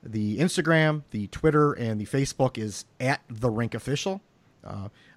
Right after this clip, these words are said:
also on the Twitters, we have the Rinkcast account, uh, which just gives you, you know, the, the podcast information. Uh,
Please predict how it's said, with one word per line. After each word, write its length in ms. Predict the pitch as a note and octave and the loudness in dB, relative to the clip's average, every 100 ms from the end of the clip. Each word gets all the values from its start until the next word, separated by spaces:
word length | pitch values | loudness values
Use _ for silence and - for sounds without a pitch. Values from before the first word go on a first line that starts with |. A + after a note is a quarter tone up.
| - | 4
also 280 | D3 - | 4 6
on 120 | C#3 C3+ | 6 6
the 60 | |
Twitters, 520 | A#2 - D3+ D3+ C3+ - | 2 4 4 4 0 -4
we 120 | A2 | 0
have 260 | A2+ G#2+ | 0 -2
the 160 | G#2+ A#2 | -2 -2
Rinkcast 640 | G#2+ C#3 - D3+ B2+ - _ _ _ - | 2 0 0 0 0 -2 _ _ _ -10
account, 520 | A#2+ E3 F3+ F#3 - _ _ _ _ _ - | -2 4 4 2 -4 _ _ _ _ _ -8
uh, 120 | G#2 | -6
which 180 | G#2+ - | -4 -6
just 120 | A#2+ | -4
gives 220 | B2+ G#2+ | -4 -2
you, 240 | A2 G#2 G#2+ | -2 -2 -4
you 120 | G#2 | -4
know, 180 | G#2 G2+ | -4 -4
the, 240 | G#2 A2 | -2 -2
the 160 | G#2+ G#2+ | -2 -4
podcast 500 | - B2+ B2 B2+ - | -2 0 0 0 -2
information. 560 | C3 A2+ C3 D#3+ F#3 F3+ _ _ - | -4 0 2 2 0 -6 _ _ -12
Uh, 200 | G2+ G2 | -8 -8